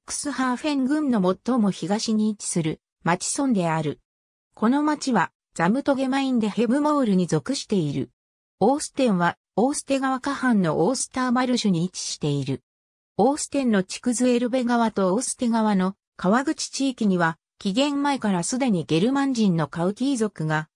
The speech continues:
定住していた。盛り土をした平地の集落は十二世紀まで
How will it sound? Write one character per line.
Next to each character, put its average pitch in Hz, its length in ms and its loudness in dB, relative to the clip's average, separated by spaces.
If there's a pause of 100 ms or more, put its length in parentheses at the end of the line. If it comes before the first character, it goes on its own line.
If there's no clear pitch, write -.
(160)
定 214 200 0
住 240 220 0
し - 140 -10
て 208 100 -2
い 190 100 -2
た。 160 260 -6 (580)
盛 214 220 2
り 302 60 0
土 - 320 -4
を 277 100 2
し - 140 -6
た 277 160 -2
平 269 200 -2
地 - 160 -6
の 262 140 0
集 240 260 0
落 254 300 0
は 226 140 0
十 220 240 2
二 269 120 -2
世 247 300 -2
紀 - 160 -6
ま 160 140 0
で 151 200 -4